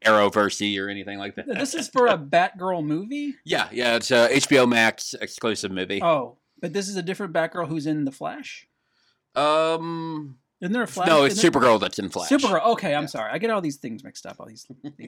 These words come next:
Speaker 2: awesome
Speaker 1: <laughs> Yeah,
Speaker 2: ladies that
Speaker 1: and I
Speaker 2: fight
Speaker 1: th-,
Speaker 2: for the D C and the
Speaker 1: I,
Speaker 2: Dark Knight.
Speaker 1: and I believe there's rumors that Michael Keaton's gonna be in Batgirl as, like, a small cameo.
Speaker 2: Oh, neat.
Speaker 1: Yeah, I think he's gonna be a big part going, like,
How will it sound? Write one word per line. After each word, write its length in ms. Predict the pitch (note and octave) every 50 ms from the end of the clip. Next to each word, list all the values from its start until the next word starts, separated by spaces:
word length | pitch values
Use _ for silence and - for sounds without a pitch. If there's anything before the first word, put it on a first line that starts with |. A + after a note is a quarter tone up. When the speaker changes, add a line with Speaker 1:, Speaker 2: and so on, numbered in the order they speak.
| A#2 - _ _ _ _ _ _ _ _ _ - -
Speaker 2:
awesome 320 | B2+ C3 - - D3 C#3
Speaker 1:
<laughs> 60 | C#3
Yeah, 140 | C3 A2 F#2+
Speaker 2:
ladies 180 | F2 E2+ E2 -
that 100 | C#3 C#3
Speaker 1:
and 100 | C3 C3
I 40 | C3 C#3
Speaker 2:
fight 40 | -
Speaker 1:
th-, 100 | - -
Speaker 2:
for 100 | - C3+
the 100 | B2+ C3+
D 160 | B2+ C3 B2+
C 200 | B2+ - - B2+ B2
and 80 | A#2
the 40 | A#2
Speaker 1:
I, 20 |
Speaker 2:
Dark 240 | A#2+ C3 B2+ B2 -
Knight. 360 | B2+ B2 B2 C#3 - - - _ _
Speaker 1:
and 100 | B2 B2
I 40 | B2
believe 400 | A2 B2 B2 B2 C3 D3 F#3+ G3+
there's 260 | D#3 A#2+ A2 G2 B2
rumors 340 | C3 B2+ B2+ D#3+ F3+ C3+ G2+
that 120 | - A2 G#2
Michael 220 | G#2+ G2+ - G2
Keaton's 340 | - F#2+ F#2+ F#2 G2 F#2 -
gonna 140 | - F#2+ F#2
be 100 | F2+ F#2
in 100 | F#2 F2+
Batgirl 420 | F#2 F#2 F#2+ - G#2 G2 F#2 F#2+
as, 100 | F#2+ F#2 -
like, 120 | F#2+ -
a 80 | G2 F2
small 280 | - - - G2 F#2
cameo. 520 | - - F#2 F#2 F#2 F#2+ F2+ D#2+ D2+ - - _ -
Speaker 2:
Oh, 200 | F3+ F#3+ F3+ D#3
neat. 380 | C#3+ D3 E3 D#3+ D3 C#3 - _ _ _ _ _ _ _ _ _ -
Speaker 1:
Yeah, 160 | - G#2+ G#2
I 20 |
think 180 | G#2 D#3 G3+ G#3
he's 160 | C4 C4 A#3
gonna 160 | A#3 G#3+ F3+
be 120 | D#3 D3 C#3+
a 60 | B2+
big 220 | A#2+ C3 A#2+ -
part 240 | - B2+ A#2 A2 G2
going, 340 | G#2 G#2+ G#2+ G#2+ G#2+ G2+ G2
like, 180 | G2 G2 -